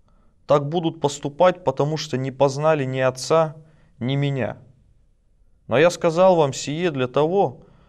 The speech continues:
чтобы вы, когда придёт то время, вспомнили – что я сказывал вам о том.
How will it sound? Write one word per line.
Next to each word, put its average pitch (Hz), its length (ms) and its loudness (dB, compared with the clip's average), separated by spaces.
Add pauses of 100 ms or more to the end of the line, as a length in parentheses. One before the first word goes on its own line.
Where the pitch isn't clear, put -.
(160)
чтобы 143 420 -2
вы, 165 220 -2
когда 131 320 0
придёт 147 500 -4
то 143 120 2
время, 127 440 -2 (260)
вспомнили – 160 800 0 (420)
что - 220 -6
я 131 160 2
сказывал 135 600 0
вам 127 240 0
о 123 60 -4
том. 110 360 -8